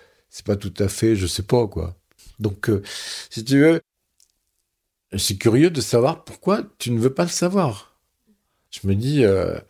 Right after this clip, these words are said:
je sais pas, quoi, c'est peut-être pas une épine dans le pied, mais enfin, quand même, il y a, il y a quand même un truc, quoi. C'est de, de le voir sous un angle psychanalytique. Mais en tout cas,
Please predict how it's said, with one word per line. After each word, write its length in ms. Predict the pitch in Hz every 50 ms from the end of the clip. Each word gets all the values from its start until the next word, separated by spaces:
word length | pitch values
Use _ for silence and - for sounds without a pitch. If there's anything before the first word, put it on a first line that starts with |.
| _ _ _ _ _ _ _ _
je 100 | - -
sais 160 | - 95 92
pas, 200 | 82 - 139 156
quoi, 280 | 151 156 - 104 98 104
c'est 680 | 104 - - - 87 85 85 85 80 78 78 76 76 - - - - - _ _ _ _ _ _
peut-être 260 | - - 104 90 80
pas 140 | - 104 95
une 60 | 95
épine 300 | 95 87 - - 90 92
dans 140 | 92 95 98
le 60 | 101
pied, 220 | - - 165 175 160
mais 120 | 123 92
enfin, 240 | 82 76 - 90 82
quand 160 | - 107 120
même, 200 | 139 165 156 123
il 20 | 101
y 40 | 95
a, 180 | 92 85 82
il 60 | 80
y 40 | 80
a 60 | 85
quand 120 | - - 98
même 200 | 107 113 107 98
un 40 | 98
truc, 300 | - - - 160 147 -
quoi. 300 | - - 95 87 - - _ _ _ _ - - - -
C'est 420 | - - - - 95 95 95 95
de, 300 | 95 95 92 90 92 92 92 90 90 92 90 90
de 260 | 87 92 92 90 92 92
le 80 | 90
voir 180 | 92 104 101 98
sous 240 | - - 95 95 95
un 140 | 92 95
angle 360 | 98 98 98 95 92 90 92 92
psychanalytique. 840 | - - - - 98 92 92 95 113 127 127 - - 165 151 - -
Mais 60 | 110
en 60 | 107
tout 160 | 104 - 120
cas, 360 | - - 151 156 160 165 -